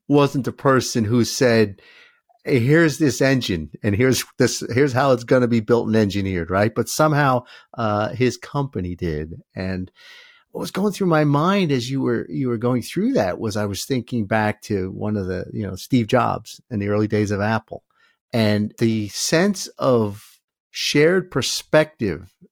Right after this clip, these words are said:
that he created in that company. He was relentless in his pursuit of, of clean design and, and certain things that he believed he had to do. Even, even his first round with Apple, he was that way. But,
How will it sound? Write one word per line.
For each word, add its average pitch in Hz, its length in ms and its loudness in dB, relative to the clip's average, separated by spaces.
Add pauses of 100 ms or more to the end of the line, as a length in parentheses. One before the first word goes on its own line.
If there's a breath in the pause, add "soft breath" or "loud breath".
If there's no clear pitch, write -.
(120)
that 107 140 2
he 123 120 0
created 135 440 2
in 104 100 2
that 95 200 -2
company. 101 280 -2
He 160 60 6
was 160 120 2
relentless 156 760 2
in 127 220 -2
his 123 320 4 (280 loud breath)
pursuit 175 680 0
of, 123 280 2
of 104 360 0 (340 soft breath)
clean 160 360 4
design 127 720 4
and, 107 140 -2
and 110 300 -2
certain 165 240 -2
things 147 200 -2
that 127 100 0
he 143 100 0
believed 131 460 0
he 110 120 -8
had 123 180 0
to 110 60 -2
do. 131 400 2 (260 loud breath)
Even, 156 460 2
even 151 400 2 (100)
his 117 180 2
first 208 420 2
round 104 320 2
with 101 120 -2
Apple, 101 360 -2
he 101 140 -4
was 101 180 -6
that 104 200 -4
way. 95 180 -2
But, - 200 0